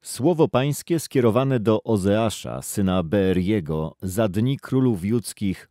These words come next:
Ozjasza, Jotama, Achaza i Ezechiasza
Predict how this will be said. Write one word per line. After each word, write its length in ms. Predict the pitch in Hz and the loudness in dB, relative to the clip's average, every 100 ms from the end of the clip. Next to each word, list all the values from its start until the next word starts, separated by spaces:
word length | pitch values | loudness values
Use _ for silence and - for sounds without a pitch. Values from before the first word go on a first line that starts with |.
| - | -2
Ozjasza, 840 | 98 87 180 208 208 - 120 147 139 | -2 0 0 2 0 -4 -6 -6 -6
Jotama, 840 | 85 87 - 95 82 82 101 127 _ | -2 -2 0 -2 -2 -4 -6 -10 _
Achaza 760 | 101 92 - 87 82 95 95 101 - | -8 -8 -4 -4 -2 -4 -4 -4 -6
i 200 | 98 95 - | -8 -8 -4
Ezechiasza 800 | 107 92 - 117 110 - 73 | -2 -4 -2 -2 -2 -4 -8